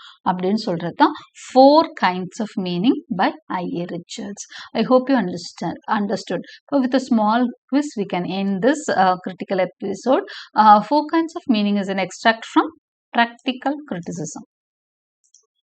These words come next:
Okay, Das is the author of Practical Criticism, I A Richards.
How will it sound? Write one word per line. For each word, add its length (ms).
Okay, 280
Das 340
is 100
the 100
author 280
of 200
Practical 480
Criticism, 560
I 80
A 260
Richards. 960